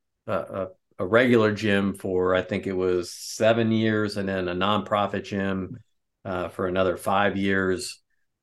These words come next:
And, uh, I, I primarily did it when I started in it. It was really so I could find a space where I,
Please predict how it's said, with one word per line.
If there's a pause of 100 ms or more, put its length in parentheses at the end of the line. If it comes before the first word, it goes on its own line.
(600)
And, (580)
uh, (340)
I,
I (680)
primarily
did
it
when
I
started
in
it.
It
was
really
so
I
could
find
a
space
where
I,